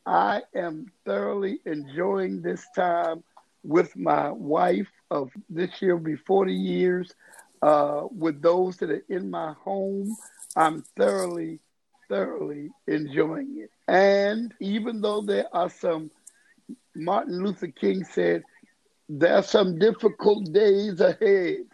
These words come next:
Even though there have been some difficult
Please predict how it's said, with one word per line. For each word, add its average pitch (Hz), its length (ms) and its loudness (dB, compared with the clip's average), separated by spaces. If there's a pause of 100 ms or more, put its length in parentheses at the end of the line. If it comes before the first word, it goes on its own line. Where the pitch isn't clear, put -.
(480)
Even 226 300 -4
though 214 160 0
there 202 180 0
have 190 120 -6
been 196 200 -4
some 160 280 -12
difficult 180 560 -6